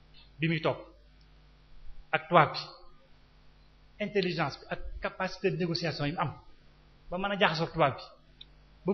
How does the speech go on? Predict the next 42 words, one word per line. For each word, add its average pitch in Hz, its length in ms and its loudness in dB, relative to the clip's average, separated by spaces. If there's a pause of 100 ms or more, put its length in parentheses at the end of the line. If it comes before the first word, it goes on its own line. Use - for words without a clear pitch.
bëgg 180 260 4
gi 214 60 2
nga 220 100 4
xam 202 120 4
ne 190 60 0
moom 190 160 2
la 185 60 0
Sëriñ 190 160 -4
Tuubaa 180 140 2
bëggoon 170 300 0
ci - 80 -10
cité 165 260 2
bi - 120 -6 (400)
muy 170 220 -6
jumaa 165 220 4
ji 143 60 2
mu 156 100 0
taxawal 156 280 2
ko, 135 100 -8 (920)
loolu 165 240 8 (1300)
xerañ 214 260 10
googu 165 240 6 (840)
bu 170 100 -8
ko 202 80 0
bëggoon 180 280 2
ci 170 80 -4
yor 175 100 4
réew 160 140 4
mi 147 100 -2
mën 147 100 -2
naa 139 100 0
nangu 123 160 -4
réew 120 140 -2
mi, - 60 -14 (260)
mais 147 260 2
nangu 165 280 2
réew 170 160 8
mi 156 80 4
yor 151 120 4
ñoru 147 220 2
koon 123 160 -4
boobu. 104 160 -8